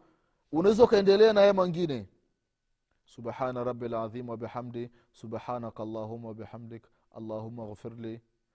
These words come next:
subuhul quddus rabbul malaikati war ruh." Ukishamaliza mara tatu,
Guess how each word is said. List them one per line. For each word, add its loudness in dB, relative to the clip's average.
subuhul -12
quddus -12
rabbul -12
malaikati -12
war -18
ruh." -20
Ukishamaliza 2
mara 8
tatu, 6